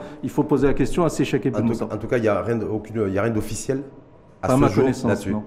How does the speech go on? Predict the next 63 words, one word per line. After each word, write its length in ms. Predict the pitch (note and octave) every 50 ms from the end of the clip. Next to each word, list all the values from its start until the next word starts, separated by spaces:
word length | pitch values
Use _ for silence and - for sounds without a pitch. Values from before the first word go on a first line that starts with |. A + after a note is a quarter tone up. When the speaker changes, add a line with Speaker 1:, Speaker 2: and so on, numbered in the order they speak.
| - -
Speaker 1:
pas 80 | - A#2
à 40 | A2
ma 100 | A2 G#2
Speaker 2:
Donc 80 | G2
vous 80 | F2+ G#2
êtes 60 | F#2+
toujours 180 | F#2 G#2+ A#2 G2
Speaker 1:
connaissance. 160 | G#2+ B2+ C3
Speaker 2:
membre 60 | A#2
de 40 | G#2+
la 60 | G#2
commission ? 360 | G2+ - A2 G#2+ - - - - - - - - - - - - - - - - - - - D#3+
Speaker 1:
Euh, 220 | C3 B2 A#2+ A#2+
il 80 | C3 B2
me 80 | A#2+ G#2+
semble. 280 | - - G#3 B3 B3 - - - - - -
Speaker 2:
Non, 80 | D#3+ G#3+
mais 80 | - F2+
voilà, 180 | D#2 G2 C#3+
mais 140 | F#3+ F3 A2+ E2+ D#2 D#2
c'est 200 | - F#2 E2+ E2
juste 140 | E2 G2 G2+
pour 80 | - F#2+
avoir 180 | F#2+ G2 F#2+ - - - - - -
une 80 | G2+
réponse 300 | G#2 G2 G#2+ C3 B2 -
la 60 | G#2+ -
plus 120 | - A2
complète 480 | - - A#2 G#2+ - - D3 - - -
<laughs> 60 | -
possible. 480 | - - - C3 G#2 - - - - -
Speaker 1:
<laughs> 40 | G#2+
Il 160 | C#3 B2 A#2+
me 140 | A#2 A2+ G#2
semble. 180 | - - A2+ C3+
Speaker 2:
Deuxième 220 | C#3 A#2+ C#3+ C3+
question 260 | - C3+ B2 - C3+
qui 100 | A2+ A2
vous 80 | A2 A2+
est 80 | G#2+ A2
adressée, 280 | G#2+ F#2+ G2+ - A#2
c'est 100 | G#2 G#2+
Mohamed 260 | G#2 G2+ G2+ G#2 G2+
Ben 120 | G2 G2+ G2+
Moussa, 420 | G2+ G#2 G2 - C3+ C3+ C#3 - - - - - - - - -
par 140 | - A2+ G#2+
un 80 | A2+ A2+
internaute. 480 | A2 - A2+ A2 A#2+ C3+ C#3+ - - -
Que 100 | - E3
pensez-vous 500 | - - C#3 C#3 C3 - - C3+ C3 C#3+
de 100 | C3+ B2+
l'objectif 600 | A#2 A#2+ A2 G#2+ A2+ A2 - C3 C3 - - - - - - - - - - - -
de 80 | - G#2+
création 480 | - - A#2+ A2 - - B2 A2+ G#2+ - - - - G2+ F#2
d'un 120 | B2+ B2+
million 240 | B2+ B2+ A#2+ A#2 G#2+
d'emplois 360 | G#2 G#2 G2+ - - C#3 C#3+
dans 120 | A2 G#2+
les 100 | G2+ G2+
cinq 300 | G2 - - C#3 C3 -
années 120 | A#2 A2 G#2
à 60 | F#2
venir ? 220 | F2 F2+ F2 E2+